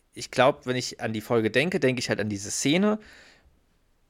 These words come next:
und hab dann diese ganzen anderen witzigen Szenen gar nicht im Kopf mit Douglas dem Zwei-, dem Zweiten und so.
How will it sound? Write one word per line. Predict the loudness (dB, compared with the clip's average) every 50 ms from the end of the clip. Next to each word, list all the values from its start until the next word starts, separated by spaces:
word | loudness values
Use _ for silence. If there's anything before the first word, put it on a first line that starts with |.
| _ _ _ _ _ _ _ _ _ _ _ _
und | 2 2 2 2 0 0
hab | -2 0 0
dann | 0 0
diese | 2 2 2
ganzen | 2 2 2 0 -2
anderen | -2 2 2 4 4
witzigen | 2 0 -2 -4 -4
Szenen | -2 0 0 0 2
gar | 2 0
nicht | 0 -2
im | -6 -4
Kopf | 0 2 2 2 2 -2
mit | -6 -4 -4
Douglas | -6 -6 -6 -8 -8 -8 -8
dem | -8 -10
Zwei-, | -4 0 2 2 2
dem | 0 -2 -6
Zweiten | -4 0 2 4 4 4 4 2 -2
und | -4 -4 -2
so. | 0 0 0 0